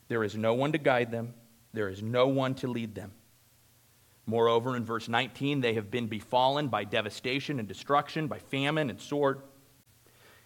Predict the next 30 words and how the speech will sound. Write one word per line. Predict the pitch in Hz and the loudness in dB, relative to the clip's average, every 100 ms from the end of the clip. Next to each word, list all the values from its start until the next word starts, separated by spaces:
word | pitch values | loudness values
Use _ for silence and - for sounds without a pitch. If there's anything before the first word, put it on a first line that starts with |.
| - | -6
and | 113 | -2
there | 107 | -2
is | 117 | 2
no | 127 | 2
one | 151 156 | 2 0
to | |
comfort | 156 110 98 104 101 | -2 -4 -4 -6 -8
and | 104 | -6
no | 110 | -6
one | 113 110 110 110 | -4 -6 -8 -10
to | - 98 95 - | -12 -12 -14 -16
console. | 95 95 - 104 - _ _ _ _ _ _ _ _ _ - - - - _ | -16 -14 -12 -14 -18 _ _ _ _ _ _ _ _ _ -20 -20 -20 -20 _
Finally, | - 139 147 147 127 | 2 2 4 2 0
in | 120 - - _ _ _ _ _ _ _ 127 | -2 -8 -18 _ _ _ _ _ _ _ -4
verse | 135 131 - - - - | 0 0 -4 -16 -20 -10
twenty, | - 170 175 131 | 2 4 4 2
the | 123 117 - - | 0 -2 -8 -20
sons | - 190 180 180 147 | 0 4 6 4 4
of | 147 | 4
Israel, | 185 170 139 | 4 4 2
which | 139 165 | 4 6
ought | 196 170 | 4 4
to | |
be | 160 | 0
the | 139 | 0
source | - 175 202 208 | 2 6 6 6
of | 147 131 | 0 -2
their | 127 | -4
strength | - 170 208 180 - 147 | -2 2 4 4 -2 -4
and | 123 | -4